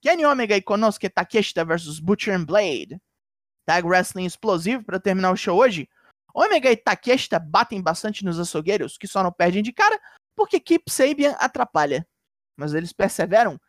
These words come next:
e Takeshita mata Butcher com Blue Thunder Bomb. Blade leva um Snapdragon de Omega,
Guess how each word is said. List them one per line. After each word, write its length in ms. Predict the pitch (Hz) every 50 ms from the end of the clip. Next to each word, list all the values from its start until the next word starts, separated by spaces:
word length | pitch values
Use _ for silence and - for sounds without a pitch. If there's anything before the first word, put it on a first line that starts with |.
| _ _ _ _
e 80 | - 165
Takeshita 560 | - - 226 208 - - 240 254 - - 247
mata 260 | 220 220 233 - -
Butcher 380 | 185 175 196 247 254 - 240 202
com 200 | - 220 196 175
Blue 180 | 156 190 208 190
Thunder 280 | - 220 196 175 165
Bomb. 360 | 151 147 170 175 156 135 127 - _ _ _ _ _ _ _ _ _ _ _ _ _ _
Blade 320 | _ 156 180 202 202 196
leva 220 | 202 202 202 196 196
um 80 | 196
Snapdragon 640 | 180 175 196 202 196 - - 180 190 190 185 196 190
de 120 | 190 208
Omega, 360 | 247 254 320 370 370 359 349